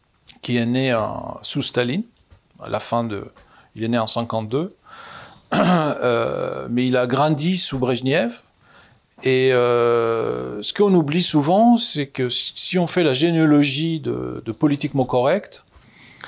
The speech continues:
euh, nous n'avons pas que les campus américains, la French Theory, euh, et cetera, et cetera. On a aussi la propagande soviétique, et notamment, et ce qui est tout à fait étonnant,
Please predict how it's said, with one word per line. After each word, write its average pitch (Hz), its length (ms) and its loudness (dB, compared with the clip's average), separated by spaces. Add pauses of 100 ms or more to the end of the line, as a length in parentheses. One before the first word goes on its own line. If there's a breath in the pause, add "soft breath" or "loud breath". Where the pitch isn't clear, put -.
(280 loud breath)
euh, 127 280 0 (240)
nous 143 120 0
n'avons 147 260 2
pas 185 180 0
que 185 400 4
les 156 140 4
campus 156 420 0
américains, 156 760 0
la 127 140 2
French 147 420 0
Theory, 147 720 2 (440 loud breath)
euh, 123 240 0
et 123 80 -2
cetera, 123 340 0
et 120 60 -4
cetera. 190 380 -2
On 139 140 2
a 127 100 2
aussi 208 580 2
la 147 120 2
propagande 151 580 0
soviétique, 170 720 0 (1400 loud breath)
et 127 960 0 (640)
notamment, 147 520 2
et 117 320 -2
ce - 680 -8
qui 131 120 -6
est 117 180 -4 (120)
tout - 160 -4
à 131 40 4
fait 127 180 0
étonnant, 220 520 2